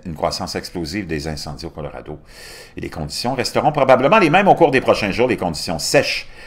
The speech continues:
resteront jusqu'à vendredi soir, lorsque de légères précipitations commenceront sous forme de pluie, puis se transformeront en, en neige pour le week-end, selon le météorologue Brandon Miller. Les conditions sans précédent dans le Colorado ont fait brûler jeudi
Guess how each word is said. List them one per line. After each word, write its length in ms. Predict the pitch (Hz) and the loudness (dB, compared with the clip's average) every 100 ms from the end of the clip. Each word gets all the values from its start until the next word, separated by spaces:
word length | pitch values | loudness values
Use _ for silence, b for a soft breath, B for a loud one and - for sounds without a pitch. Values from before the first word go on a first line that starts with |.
| B | B
resteront 460 | 78 107 - 92 101 | -4 -4 -2 -2 -2
jusqu'à 540 | 87 95 - - 85 76 | -4 -6 -6 -4 -6 -6
vendredi 400 | 78 73 71 64 | -10 -10 -10 -12
soir, 400 | - 85 95 87 | -10 -6 -6 -6
lorsque 320 | 78 - - | -10 -12 -12
de 280 | 73 71 71 | -12 -12 -14
légères 520 | 67 135 185 185 196 | -4 -2 -2 -2 -6
précipitations 640 | 165 - - 90 76 131 | -8 -12 -10 -10 -8 -10
commenceront 540 | 147 135 82 - 73 73 B B B | -8 -8 -8 -8 -12 -14 B B B
sous 140 | - | -4
forme 200 | 208 185 | 0 2
de 60 | 101 | -2
pluie, 260 | - 101 | -4 -10
puis 120 | - | -6
se 120 | 113 98 | -6 -6
transformeront 680 | 87 78 - 71 73 87 | -6 -6 -8 -8 -6 -4
en, 120 | 85 95 | -4 -2
en 180 | 170 165 | 2 4
neige 340 | 135 185 - | 4 2 -2
pour 140 | 165 | 0
le 60 | 135 | 2
week-end, 400 | 107 80 113 135 98 - B B | 2 0 -4 -4 -12 -16 B B
selon 240 | - 90 | -4 -2
le 60 | 95 | 0
météorologue 720 | 85 90 76 73 92 80 73 - B B - | 0 0 0 2 -2 -4 -12 -12 B B -2
Brandon 560 | 101 107 95 107 95 - - | 0 2 2 0 0 -8 -6
Miller. 840 | 87 101 120 113 123 117 78 - B B B B - - | 0 4 6 10 10 8 4 -4 B B B B -18 -8
Les 140 | - | -4
conditions 460 | 107 101 - 131 123 | -2 0 2 0 2
sans 200 | 143 135 | 2 2
précédent 440 | 135 - 101 151 | 2 0 -2 -2
dans 80 | 170 | -4
le 40 | |
Colorado 460 | 104 107 87 80 113 | 0 2 2 0 -2
ont 80 | 92 | -4
fait 140 | - | -6
brûler 340 | 85 78 104 107 | -6 -6 -6 -8
jeudi 540 | 80 113 127 71 87 | -8 -4 -4 -6 -10